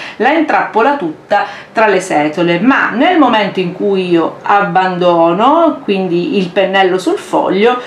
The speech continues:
lui la rilascia in maniera decisamente uniforme.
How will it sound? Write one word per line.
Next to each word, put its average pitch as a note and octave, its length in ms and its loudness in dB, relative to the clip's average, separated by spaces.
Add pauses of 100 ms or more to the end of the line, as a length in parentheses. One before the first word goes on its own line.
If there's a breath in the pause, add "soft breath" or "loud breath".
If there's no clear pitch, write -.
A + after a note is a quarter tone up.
(260 loud breath)
lui C4 340 4
la F#3 140 2
rilascia A#3 840 0
in A3+ 220 0
maniera G#3+ 840 0 (300 loud breath)
decisamente B3 1300 2
uniforme. G#3 1080 0